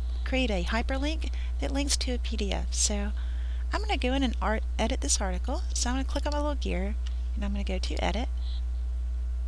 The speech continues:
And that's gonna pull up a nice little editor interface, and I'm just gonna go down to the bottom of this random article, and I'm going to type in some text.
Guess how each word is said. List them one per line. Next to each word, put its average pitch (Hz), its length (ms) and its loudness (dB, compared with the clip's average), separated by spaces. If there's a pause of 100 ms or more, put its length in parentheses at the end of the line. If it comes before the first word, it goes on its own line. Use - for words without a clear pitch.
(2000)
And - 80 0
that's 403 160 4
gonna 359 160 2
pull 262 220 2
up 254 160 0
a - 20 2
nice 226 300 2
little 214 320 0 (840)
editor 185 400 2
interface, 175 560 0
and 294 80 -2
I'm - 80 -2
just - 100 0
gonna 254 140 0
go 220 140 0
down 220 160 0
to 220 80 2
the 202 80 0
bottom 208 280 0
of 202 80 0
this - 200 2
random 208 340 0
article, 170 440 0 (1400)
and 311 320 2
I'm - 220 0
going 294 260 0
to 262 640 0 (220)
type 233 260 0
in 233 60 0
some 233 140 0
text. - 520 2